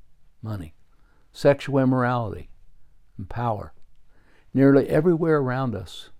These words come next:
we can see that Judeo-Christian foundations of culture and society in the Western nations, in our local communities,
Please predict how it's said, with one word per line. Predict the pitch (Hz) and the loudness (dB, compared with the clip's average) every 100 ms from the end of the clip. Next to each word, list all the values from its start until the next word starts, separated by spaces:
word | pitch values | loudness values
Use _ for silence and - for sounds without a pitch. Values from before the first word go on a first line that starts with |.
| - | -8
we | 120 | -6
can | - 117 | -4 -8
see | - 131 123 107 - - - - | -4 0 0 -2 -8 -20 -20 -8
that | 117 110 | -6 -4
Judeo-Christian | 123 117 135 147 135 - 127 - 113 | -4 0 4 4 4 2 -2 -2 -6
foundations | - 123 123 123 123 - 107 | -2 -2 2 2 2 -2 -6
of | 98 - | -6 -6
culture | - 123 120 110 | 0 0 0 -6
and | 107 | -6
society | - 107 - 117 110 101 87 - - - - - | -8 -8 -4 -4 -4 -6 -12 -18 -20 -20 -10 -2
in | 117 | 0
the | 117 | 2
Western | 120 117 - 107 107 | 2 0 -4 -6 -4
nations, | 113 110 - 101 - - - - - _ _ _ - - _ - | -6 -10 -12 -16 -18 -20 -20 -20 -20 _ _ _ -20 -20 _ -2
in | 131 | 2
our | 127 | 4
local | 131 131 127 | 6 4 0
communities, | - 113 131 185 127 - - - | -2 -2 0 -2 -6 -12 -18 -20